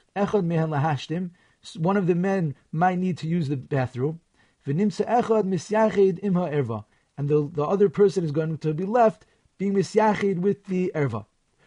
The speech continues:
So how was it that Abaya went together with this person, was only two men and a lady? How is, how is he going to be mafresh them from the Isser of Yichud if we see that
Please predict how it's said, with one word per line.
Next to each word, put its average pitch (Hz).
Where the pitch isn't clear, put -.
So -
how 202
was 220
it 170
that 165
Abaya 190
went 202
together 185
with 180
this 185
person, 214
was 156
only 190
two -
men 175
and 143
a 143
lady? 147
How 208
is, 214
how 196
is 202
he 190
going 208
to -
be 180
mafresh 202
them 170
from 175
the 190
Isser 208
of 180
Yichud 196
if 147
we 180
see 220
that 175